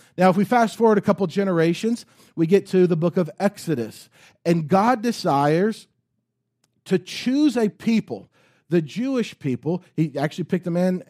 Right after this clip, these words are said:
Abraham, and his offspring generations later would be this people who would be chosen to reveal to all of mankind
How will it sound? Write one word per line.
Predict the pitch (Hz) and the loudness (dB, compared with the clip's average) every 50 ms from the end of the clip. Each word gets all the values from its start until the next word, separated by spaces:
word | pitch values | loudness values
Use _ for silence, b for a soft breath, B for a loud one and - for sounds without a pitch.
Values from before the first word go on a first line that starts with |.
| _ - | _ -6
Abraham, | 143 165 190 220 180 165 139 147 160 180 180 B B B B | -2 0 0 2 0 0 -2 -2 -4 -4 -6 B B B B
and | 147 151 | -2 0
his | 143 175 214 196 - - | 4 4 4 4 2 0
offspring | 170 180 196 214 - - - 165 175 190 202 185 b b b b _ - 117 | -2 0 0 -2 -2 -4 -4 -2 -2 -2 -2 -4 b b b b _ -20 -20
generations | - - - - 170 175 185 180 185 180 180 196 175 135 135 | -20 -12 -4 -2 0 0 2 2 0 0 -2 -4 -8 -6 -4
later | 175 196 214 220 202 180 | 0 2 4 4 4 4
would | 165 165 170 156 131 | 2 0 0 -2 -2
be | 190 202 202 | -4 -4 -2
this | 175 202 202 - - - _ - | 0 -2 -2 -2 -4 -10 _ -18
people | - - - 233 233 - - - 98 - - - _ _ _ _ _ _ _ _ _ _ _ - | -10 -4 -2 -2 -2 -2 -4 -8 -16 -16 -16 -20 _ _ _ _ _ _ _ _ _ _ _ -2
who | 151 196 208 208 | 0 0 2 2
would | 202 196 196 165 | 4 4 2 2
be | 156 180 160 | 2 -2 -4
chosen | - - - - 226 247 254 269 262 190 151 170 160 160 | -6 -8 -10 -6 -2 -2 -2 -2 -2 -4 -4 -4 -4 -4
to | - - - 190 180 | -6 -8 -8 -6 -4
reveal | 156 160 156 147 123 131 196 226 240 240 240 247 | -2 -2 -2 -2 -4 -4 -4 0 0 0 0 0
to | - - 180 143 | -2 -6 -8 -8
all | - - 160 190 220 240 254 247 | -6 -4 -2 -2 -2 -2 -2 -4
of | 226 - | -6 -8
mankind | 190 185 190 202 202 190 - - - 143 123 107 104 101 104 113 139 | -8 -8 -6 -6 -6 -8 -10 -10 -8 -6 -6 -4 -4 -6 -6 -6 -8